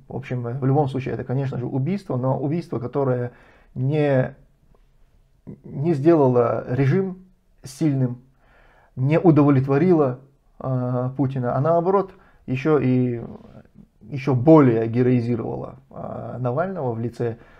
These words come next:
а, перед российским народом. Я думаю, в дальнейшем, знаете, в историческом масштабе, а, всё, весь период правления Путина — это,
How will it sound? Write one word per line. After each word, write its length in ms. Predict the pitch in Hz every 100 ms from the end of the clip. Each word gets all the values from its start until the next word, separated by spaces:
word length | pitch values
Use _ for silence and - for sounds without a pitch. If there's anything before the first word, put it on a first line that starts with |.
| -
а, 220 | - 123 117
перед 460 | 131 123 131 -
российским 680 | 123 131 139 - - - - -
народом. 520 | 131 127 131 120 123 - _ _ _
Я 120 | 127
думаю, 280 | 135 147 131
в 60 | 120
дальнейшем, 600 | 127 151 170 131 117 131 - _ _
знаете, 280 | - 151 143
в 60 | 143
историческом 800 | 143 147 156 135 - 135 120 113
масштабе, 640 | - 139 135 185 233 131 - _ _ _ _ _ _ _ _ - -
а, 400 | - 127 127 123 120
всё, 340 | - - 156
весь 240 | 139 151 135
период 420 | 147 139 135 127
правления 720 | 127 131 135 123 117 131 - - _ - -
Путина — 480 | 190 185 135 113 - _ _ _ _
это, 480 | 143 135 127 113